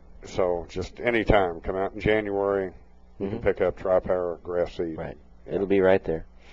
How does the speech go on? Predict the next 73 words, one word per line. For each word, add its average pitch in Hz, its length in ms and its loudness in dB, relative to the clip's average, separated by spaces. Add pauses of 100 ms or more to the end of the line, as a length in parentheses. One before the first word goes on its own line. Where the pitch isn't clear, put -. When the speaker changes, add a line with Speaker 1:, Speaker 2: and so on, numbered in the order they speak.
(120)
Speaker 1:
Okay. - 140 -12 (640)
Which 120 200 0
we 131 100 6
need 113 200 2
to 95 80 -6
do. 98 180 2
We 92 100 -4
need 95 180 -4
to 90 60 -8
get 87 100 -4
a 90 40 -2
little 90 180 -4
more. 92 260 -2
I 95 40 -2
just 87 220 -8
wanna 87 140 -8
come 98 160 -8
out 90 120 -8
and 90 80 -16
get 95 120 0
it 90 120 -4
in - 60 -18
that 90 140 -8
way. 90 300 -4 (420)
I've 87 200 -2
got 92 160 2
it, 90 180 -4
and 85 80 -10
I'm 80 80 -12
ready 90 240 -4
to 80 80 -8
go. 80 300 -4 (380)
Speaker 2:
Yeah, 139 200 12
when 101 160 12
the 98 140 8
weather, 101 400 12
uh, - 20 8
you 90 160 2
get 101 140 8
a - 20 4
good 90 220 4
forecast 101 540 6
and 67 100 -12
ahead 98 240 4
of 90 80 0
the 87 60 -2
snow 98 240 6
or 92 100 6
something, 101 320 0
you 90 60 -8
can 87 120 -12
get - 140 0
out 90 160 2
there 90 120 0
and 85 140 -6 (220)
get 92 160 4
it 98 100 4
on. 101 320 4 (160)
Speaker 1:
Yeah, 85 160 0 (140)
that's - 160 -8
what 95 120 -4
I 87 40 -2
Speaker 2:
And 87 80 -2
Speaker 1:
wanna 85 100 -6
Speaker 2:
you 87 60 -4
won't 92 140 4
Speaker 1:
do. 101 40 2
Speaker 2:
have 82 140 0
the 82 60 -4
birds 92 260 4
picking - 300 0
it 73 100 -4
up. 67 100 -2